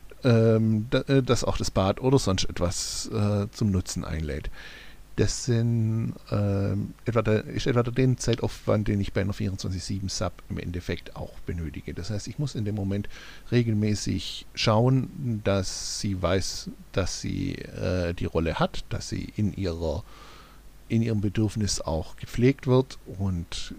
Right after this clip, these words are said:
geschaut wird, dass alles so weit läuft. Ähm, das ist quasi die einfachste Option des vierundzwanzig sieben. Wenn wir, wenn dann schon ein Zusammenleben stattfindet, wird's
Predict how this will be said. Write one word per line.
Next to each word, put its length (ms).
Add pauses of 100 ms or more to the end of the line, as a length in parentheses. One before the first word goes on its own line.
(120)
geschaut 420
wird, 340
dass 440 (120)
alles 520
so 160
weit 240
läuft. 320 (960)
Ähm, 420
das 200
ist 240
quasi 320
die 200
einfachste 520 (1000)
Option 460
des 140
vierundzwanzig 560
sieben. 400 (1120)
Wenn 360
wir, 100 (140)
wenn 180
dann 140
schon 140
ein 60
Zusammenleben 680
stattfindet, 640
wird's 240